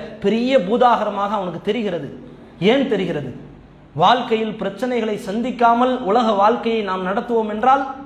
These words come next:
உள்ளம் பக்குவம் பெறாது. இது இயல்பு. எதிர் நீச்சல் அடிக்கக்கூடியவனுக்குத்தான் வேகமாக நீச்சல் அடிக்க தெரிகிறது. காற்றை கிழித்து கொண்டு போவதால் தான் விமானம் தன்னுடைய இலக்கை அடைகிறது.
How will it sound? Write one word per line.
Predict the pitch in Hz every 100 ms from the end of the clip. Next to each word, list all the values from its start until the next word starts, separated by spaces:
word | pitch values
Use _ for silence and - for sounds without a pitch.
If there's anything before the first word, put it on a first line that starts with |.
| - - - -
உள்ளம் | 175 247 247 247 240
பக்குவம் | 180 - 277 240
பெறாது. | 175 151 120 - - - -
இது | 165 170 160
இயல்பு. | 247 285 202 147 - - - - - - - - - - - - - - - - - - - - -
எதிர் | - 190 254 233
நீச்சல் | 240 262 269 240 202
அடிக்கக்கூடியவனுக்குத்தான் | 277 269 220 254 254 247 240 247 269 262 - - 151
வேகமாக | 226 294 285 269 269 247
நீச்சல் | 240 240 240
அடிக்க | 220 214
தெரிகிறது. | 226 247 220 190 147 - - - - - - - - - - - - - - - - -
காற்றை | - 254 254 277 -
கிழித்து | 262 311 330
கொண்டு | 254 285 294
போவதால் | 285 294 294 294 269
தான் | 302 294
விமானம் | 262 294 311 294
தன்னுடைய | 262 269 269
இலக்கை | 262 320 320 302
அடைகிறது. | 262 302 285 269 214 151 - -